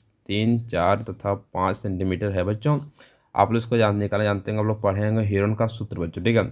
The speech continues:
तो जाके उससे आप लोग निकाल लीजिए इसको। आप लोग मान लीजिएगा ए बच्चों थ्री हो गया आपका, ठीक है, बी आपका दिया हुआ फिर इसमें चार बच्चों, सी आपका दिया हुआ पाँच बच्चों, ठीक है। पहले आपको निकालना क्या निकालना? परिमाप, क्या उनका अर्ध परिमाप से निकालना पहले आपको, ठीक है। तो simply क्या करना, सभी को आपको जोड़ना है, तीन प्लस हो जाएगा आपका चार प्लस हो गया आपका पाँच बच्चों, ठीक है,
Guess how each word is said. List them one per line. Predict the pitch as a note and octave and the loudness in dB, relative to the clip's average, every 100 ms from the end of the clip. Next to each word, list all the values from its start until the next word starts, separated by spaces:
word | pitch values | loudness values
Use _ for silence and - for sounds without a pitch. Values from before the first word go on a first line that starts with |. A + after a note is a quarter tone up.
| - - _ - | -8 -20 _ -8
तो | |
जाके | F#2+ G#2+ G#2+ | 0 2 2
उससे | G#2+ A2 | -2 -2
आप | G#2+ | 0
लोग | |
निकाल | G#2 F#2 G2+ | 0 2 4
लीजिए | G#2 G#2 | 2 0
इसको। | G2 - A2 | -2 -2 -2
आप | G#2+ F2+ G2+ | 0 0 0
लोग | |
मान | G2+ G2 | 2 2
लीजिएगा | G#2 G2+ G2+ G#2 A2+ | 2 2 2 4 4
ए | F2 G2+ | 4 2
बच्चों | G#2 G#2 A2 G#2 | 2 0 -2 -8
थ्री | - G#2 | -6 -2
हो | G#2 G2+ | 0 0
गया | G#2 | 0
आपका, | A2 | -2
ठीक | G#2+ A#2 | -4 -4
है, | G2+ | -4
बी | F2+ G#2 | 0 0
आपका | G2+ G#2+ | 2 0
दिया | G2 G2+ | 2 4
हुआ | G#2 | 4
फिर | G#2 | 2
इसमें | G#2 G#2+ G#2 G#2 | -4 -4 -4 -6
चार | - F#2+ G2 | -6 -4 -2
बच्चों, | G2+ - | -4 -6
सी | A2 G#2 | -10 -4
आपका | G2 - G2+ | -4 -2 -2
दिया | G2 | 0
हुआ | F#2+ G#2 - | 2 0 0
पाँच | G2 F2+ | 0 0
बच्चों, | E2+ F2+ | -4 0
ठीक | B2 | 2
है। | A2+ | 2
पहले | A#2 - - _ - A2 | 0 -14 -20 _ -4 0
आपको | G#2+ A#2 | 2 2
निकालना | A2 G#2 G#2 G#2+ | 2 2 2 2
क्या | G#2+ | 0
निकालना? | G#2 F2+ G2 G#2+ | 0 0 -2 -2
परिमाप, | G#2+ F#2+ F#2+ F2+ F2 | -2 -2 0 -2 -4
क्या | F#2+ G#2 | -2 -2
उनका | G#2+ B2 | 0 0
अर्ध | - G#2 | 2 0
परिमाप | G2 G2+ G2+ G#2 | 0 -2 0 0
से | A2+ | 0
निकालना | G#2+ F#2 F2+ | 0 2 0
पहले | F2+ F2 | 0 -2
आपको, | F2+ G2 | -2 -2
ठीक | A2 B2+ | 4 4
है। | |
तो | G2 - - - - - - - - | 4 -2 -18 -20 -20 -20 -20 -18 -16
simply | A2 G#2 A#2 | -8 -2 2
क्या | A#2 | 2
करना, | A2 A2+ | 4 2
सभी | A2+ G#2 G#2+ | 0 -2 0
को | G#2+ | 0
आपको | A2+ | -2
जोड़ना | G2 F#2+ F#2+ G2+ | 0 0 2 0
है, | G#2+ G#2+ | 0 -2
तीन | G#2+ A2 | -2 -2
प्लस | G#2+ G2+ | -2 -4
हो | - | -2
जाएगा | G2 | -4
आपका | F#2 G#2 | -2 -4
चार | - F#2+ G2 | -4 -2 -2
प्लस | - G2 G2 | -2 -8 -6
हो | |
गया | F#2+ F#2+ | -8 -8
आपका | - G#2 | -8 -8
पाँच | - F#2+ F2+ | -4 -4 -4
बच्चों, | - - | -8 -4
ठीक | A2 | 0
है, | G#2+ | 0